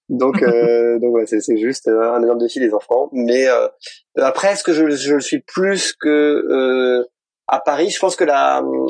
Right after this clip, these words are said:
Speaker 1: la question, elle est financière, effectivement, t'as, t'as raison, mais, euh, l'aspect logistique, et cetera, c'est pas plus compliqué. Euh, moi, mes deux grands, ils sont en école publique, qui est juste à côté de la maison, et qui est gratuite,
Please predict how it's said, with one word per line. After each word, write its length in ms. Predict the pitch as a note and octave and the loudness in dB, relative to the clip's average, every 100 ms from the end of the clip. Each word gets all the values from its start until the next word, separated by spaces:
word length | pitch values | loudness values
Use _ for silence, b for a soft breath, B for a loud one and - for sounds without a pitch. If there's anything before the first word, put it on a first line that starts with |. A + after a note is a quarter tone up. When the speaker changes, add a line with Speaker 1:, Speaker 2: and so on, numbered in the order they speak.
| - | -2
Speaker 1:
la 120 | C3 | -2
question, 260 | C#3 - E3 | -2 0 0
elle 80 | |
est 40 | C3 | 0
financière, 420 | - D3 - C#3+ | 0 0 0 -2
effectivement, 380 | A#2+ - B2+ B2 | -4 -8 -6 -4
t'as, 380 | B2+ B2 B2 B2 | -2 -2 -2 -2
t'as 80 | B2 | -2
raison, 240 | B2 B2 B2 | -2 -2 -2
mais, 240 | A#2 A#2+ | 0 0
euh, 140 | A#2 A2+ _ _ _ | 0 -2 _ _ _
l'aspect 340 | A#2 A#2 - C3 | 0 0 0 0
logistique, 480 | B2+ B2 - D3 - | 0 0 -2 -2 -2
et 80 | |
cetera, 300 | - - C3+ | -4 -2 -2
c'est 100 | - | 0
pas 80 | C3 | -2
plus 160 | - - | -4 -2
compliqué. 600 | B2 C3 B2 C#3+ F3 F3 B B - | -2 -2 0 2 2 -2 B B -4
Euh, 60 | C3 | 0
moi, 120 | C#3+ | 2
mes 120 | C#3+ | 2
deux 100 | C3+ | 2
grands, 260 | C#3 C#3+ D#3 | 2 2 2
ils 60 | D3 | 0
sont 120 | C#3 | 0
en 80 | C3 | 0
école 260 | C3+ B2+ | 0 -2
publique, 480 | - C#3 C#3+ D#3 - | -2 -2 0 0 -2
qui 120 | - | -2
est 20 | A#2 | -2
juste 180 | B2 | 0
à 80 | C#3+ | -2
côté 220 | C#3 C3+ | 0 0
de 40 | C#3 | 0
la 40 | |
maison, 520 | C3+ C3 C#3 C#3+ D3 D3 | 0 2 2 2 2 0
et 140 | - - | -4 -4
qui 160 | - | -2
est 60 | B2 | 0
gratuite, 460 | B2 - - D3 | 2 0 0 -2